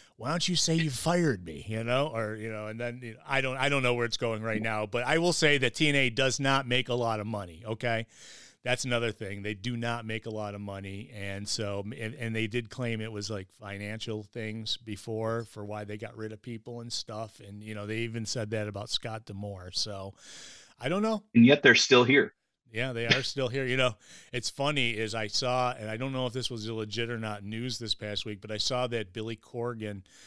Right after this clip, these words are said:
Speaker 1: had, uh, had a, struck a deal with the C W about his N W A show. Remember how we had talked about how they ruined it with a pay-per-view by having people doing cocaine with,
Speaker 2: Yes.
Speaker 1: with prostitutes?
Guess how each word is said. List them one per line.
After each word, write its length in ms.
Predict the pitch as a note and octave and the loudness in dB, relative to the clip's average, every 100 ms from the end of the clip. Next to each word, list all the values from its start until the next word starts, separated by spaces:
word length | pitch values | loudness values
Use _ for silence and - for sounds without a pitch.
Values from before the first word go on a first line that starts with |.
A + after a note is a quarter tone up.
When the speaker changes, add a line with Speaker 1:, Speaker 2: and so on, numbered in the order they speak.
| - - _ _ | -20 -20 _ _
Speaker 1:
had, 380 | - A2+ G#2+ G#2 | -4 -2 0 -2
uh, 280 | G2+ G2 F#2+ | -4 -4 -4
had 200 | G#2+ G#2+ | -2 -2
a, 60 | |
struck 360 | - - B2+ - | -2 -4 -4 -4
a 60 | |
deal 600 | G#2 G2 A2 B2 A#2 A2 G#2 | -8 -4 -2 0 0 -2 -6
with 280 | G#2 G2+ G2 | -8 -8 -8
the 100 | G2 | -4
C 260 | - B2 | -2 -2
W 600 | G#2+ A2 A2+ A2 F#2+ F#2+ - | 0 0 0 -4 -6 -10 -16
about 400 | - A2 G#2+ G#2+ | -10 -6 -6 -6
his 220 | G#2+ A2 | -10 -8
N 100 | A2 | -6
W 320 | A2+ A2 A2 G#2+ | -6 -4 -2 -2
A 140 | A2+ | -4
show. 140 | - | -4
Remember 260 | B2 B2 E3 | -2 -2 0
how 140 | E3+ | 0
we 100 | D3+ | 2
had 120 | C3+ - | 2 0
talked 300 | B2 A#2 B2 | 0 0 0
about 220 | A#2 G#2+ | -2 0
how 100 | A2+ | 0
they 180 | G#2+ G#2+ | 0 -4
ruined 440 | G2 G#2+ A2+ A2+ | -4 -4 -4 -4
it 100 | A#2 | -4
with 140 | A2 | -6
a 60 | G#2 | -8
pay-per-view 600 | - G#2 G#2+ A#2 A2 A2+ | -8 -10 -8 -8 -4 -4
by 140 | G#2+ | -4
having 280 | G2+ A2+ G#2+ | -6 -6 -8
people 280 | G#2+ A2+ G#2+ | -8 -8 -6
doing 280 | G#2 A2 G#2 | -6 -6 -6
cocaine 680 | - G#2+ - A2 A2+ A#2 A#2+ - - - - | -6 -6 -4 -4 -2 -4 -8 -16 -20 -20 -6
with, 180 | A2+ G2+ | -2 6
Speaker 2:
Yes. 220 | C#3 C#3 | 8 8
Speaker 1:
with 220 | B2 A2 | 6 4
prostitutes? 720 | B2 A2+ A#2 B2 A2 C3+ C3 | 2 2 0 -4 -4 -4 -4